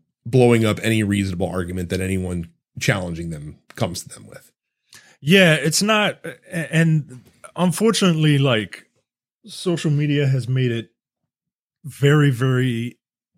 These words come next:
Speaker 2: easy to just kinda come on and, because you, because you don't have to look somebody in the face
Speaker 1: Mm-hmm.
Speaker 2: while you're making these arguments, while you're, while you're spewing whatever you wanna spew, because you don't have to look them in the face,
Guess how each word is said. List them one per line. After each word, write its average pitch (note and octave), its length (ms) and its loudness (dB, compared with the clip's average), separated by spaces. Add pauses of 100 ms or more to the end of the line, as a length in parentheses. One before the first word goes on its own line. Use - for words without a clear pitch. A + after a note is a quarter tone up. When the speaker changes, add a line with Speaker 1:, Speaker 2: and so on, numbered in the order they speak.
(360)
Speaker 2:
easy D3+ 520 0
to A#2+ 540 -2 (920)
just E3+ 160 0
kinda D#3+ 240 4
come D3+ 340 2
on C3+ 420 4 (100)
and, B2 540 -4 (100)
because D#3 340 2
you, E3 80 4
because D#3 500 -2
you F3 80 2
don't D#3 180 2
have D3+ 180 -2
to D#3 80 -2
look C3 240 -2
somebody C3 380 2
in B2 100 0
the G#2+ 80 -2
face - 600 -2
Speaker 1:
Mm-hmm. A#2 300 0 (140)
Speaker 2:
while B2 160 2
you're A#2+ 140 2
making B2 300 0
these A2+ 180 0
arguments, C3 520 0
while A#2 120 0
you're, A2 320 0
while A2+ 200 -4
you're G#2 180 -2
spewing A#2+ 500 0
whatever G#2+ 340 0
you G#2+ 180 -2
wanna G#2 220 -4
spew, B2 360 -2 (720)
because F3+ 340 2
you G#3 60 0
don't F#3 140 2
have D#3+ 120 2
to D3+ 80 2
look C#3 180 2
them C3 140 0
in A#2 80 -2
the G#2+ 60 -6
face, A#2 580 -4